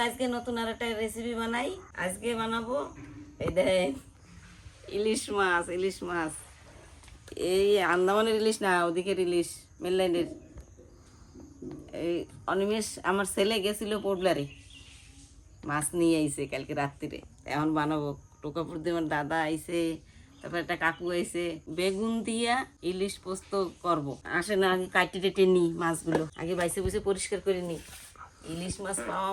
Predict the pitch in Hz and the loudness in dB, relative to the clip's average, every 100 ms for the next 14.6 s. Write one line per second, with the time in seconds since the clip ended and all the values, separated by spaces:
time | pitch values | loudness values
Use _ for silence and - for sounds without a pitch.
0 | 196 202 214 202 196 202 233 170 - - | -2 -2 -2 -4 -4 -2 -2 -4 -8 -10
1 | 185 180 185 185 190 - - 170 170 196 | -8 -6 -6 -4 -6 -8 -12 -10 -8 -8
2 | 196 226 151 156 160 156 160 139 - - | -6 -6 -4 -2 -2 -2 -8 -12 -18 -20
3 | - - - 170 151 - - - - - | -20 -20 -12 -10 -10 -14 -20 -20 -20 -20
4 | - - - - - 156 165 170 165 185 | -20 -20 -20 -20 -12 -6 -2 -2 -2 -4
5 | 170 - - - 160 185 165 175 180 156 | -4 -8 -12 -6 0 0 2 0 0 0
6 | 175 208 262 240 165 - - 170 196 190 | 0 2 2 2 -2 -6 -4 -2 2 0
7 | 180 185 - 190 - - 175 180 165 160 | 0 -8 -6 -8 -6 -2 0 2 0 -4
8 | 151 131 - - - - - - - - | -6 -8 -12 -20 -20 -20 -20 -20 -20 -20
9 | - - 165 - 202 196 214 208 196 214 | -14 -10 -8 -2 -2 0 0 2 2 2
10 | 208 196 202 208 202 196 196 196 196 190 | 0 -2 -4 -6 -6 -6 -6 -6 -6 -6
11 | 185 180 180 170 - - 147 - - - | -6 -6 -8 -8 -10 -10 -12 -14 -20 -20
12 | - - - - - - - _ _ _ | -20 -20 -20 -20 -18 -20 -20 _ _ _
13 | - 151 151 - - - - - - - | -18 -14 -14 -16 -20 -20 -20 -18 -20 -14
14 | - 220 226 226 226 | -8 -6 -4 -4 -4